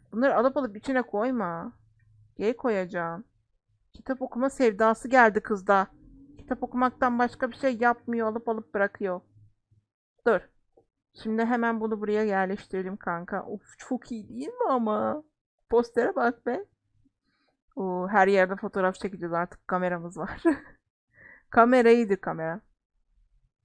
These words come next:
Bu arada vallahi çok gerçekten ilginç bilgiler edindiğimiz ve eğlendiğimiz bir bölüm oldu. Ben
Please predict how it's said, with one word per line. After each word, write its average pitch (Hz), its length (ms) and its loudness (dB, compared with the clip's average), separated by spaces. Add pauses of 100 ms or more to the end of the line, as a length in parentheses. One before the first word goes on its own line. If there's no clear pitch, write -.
(200)
Bu 196 140 2
arada 214 480 8 (240)
vallahi 190 420 4
çok 226 160 0 (440)
gerçekten 208 560 4 (100)
ilginç 196 400 -2
bilgiler 208 320 2
edindiğimiz 190 600 -2
ve 196 160 4 (320)
eğlendiğimiz 202 640 6
bir 190 140 -6
bölüm 196 260 2
oldu. 185 240 -2
Ben 190 360 0